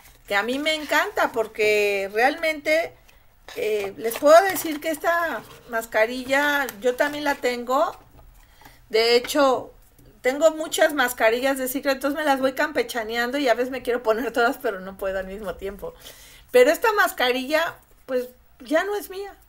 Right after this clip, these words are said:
me la quitó mi hija. Prácticamente ella tiene quince años y le ha caído tan bien para su problema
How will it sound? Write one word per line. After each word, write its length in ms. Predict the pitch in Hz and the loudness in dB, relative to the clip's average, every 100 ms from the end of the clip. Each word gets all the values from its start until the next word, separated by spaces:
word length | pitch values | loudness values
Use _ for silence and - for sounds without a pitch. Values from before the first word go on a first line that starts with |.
| - | -8
me 60 | |
la 180 | 269 220 | -4 -4
quitó 280 | 220 - 294 | -4 -10 -10
mi 160 | 285 277 | -8 -12
hija. 240 | - - _ _ _ | -16 -20 _ _ _
Prácticamente 920 | 285 359 415 440 330 320 320 - 427 - - | -2 -2 -2 -2 -2 -2 -6 -8 -10 -10 -4
ella 340 | 294 262 233 | -4 -2 -6
tiene 300 | 277 277 311 | -6 -10 -12
quince 400 | - 294 285 254 | -10 -10 -8 -8
años 420 | 196 196 233 - _ - - _ - | -8 -10 -16 -18 _ -20 -20 _ -2
y 120 | 285 | 2
le 120 | 330 | 4
ha 120 | 359 | 4
caído 440 | 381 370 311 311 - _ | 2 -2 -2 -4 -4 _
tan 400 | - 320 349 381 | 2 4 4 -2
bien 320 | 370 311 302 302 | -6 -4 -4 -4
para 200 | 302 277 | -4 -4
su 160 | 240 | -8
problema 560 | - 226 220 240 277 | -6 -4 -4 -4 -6